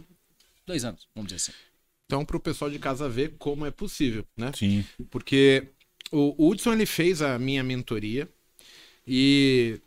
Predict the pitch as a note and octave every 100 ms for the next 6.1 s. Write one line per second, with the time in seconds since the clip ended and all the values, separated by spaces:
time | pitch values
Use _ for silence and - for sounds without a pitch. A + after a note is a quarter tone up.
0 | _ - A3+ C#4+ - F3 - D3+ C3 F3+
1 | C#3 - B3+ C#3 B2+ A2+ C#3 B3+ - C#3
2 | - C3 - C#3 B2 - A3 F#3+ F3 F3
3 | F3+ F#3 F#3 - C#3+ C#3+ C#3 C#3 A#2+ C#3+
4 | - B2+ A2 G#2 D3+ E3 A#2 - - _
5 | _ A#2+ A2+ A2 A2 A#2 B2+ C3 G3 C#3+
6 | G#3+